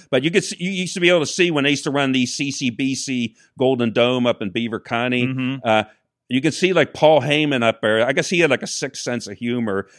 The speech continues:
Speaker 1: You know, I guess that's where they got Joel Gertner from. You know,
Speaker 2: Mm-hmm.
Speaker 1: uh, you know, he had all that s-, uh, filth that he used to spew on the mic. Uh, yeah,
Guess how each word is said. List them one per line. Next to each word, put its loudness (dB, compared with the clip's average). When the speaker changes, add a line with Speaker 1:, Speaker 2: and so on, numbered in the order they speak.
Speaker 1:
You -2
know, 4
I 4
guess -2
that's -2
where 0
they 0
got 0
Joel -4
Gertner 0
from. -4
You -4
know, -2
Speaker 2:
Mm-hmm. -2
Speaker 1:
uh, -20
you -6
know, 0
he 0
had 2
all 0
that 0
s-, -20
uh, -2
filth -2
that -4
he -4
used -8
to -14
spew -6
on -6
the -6
mic. -4
Uh, -2
yeah, 6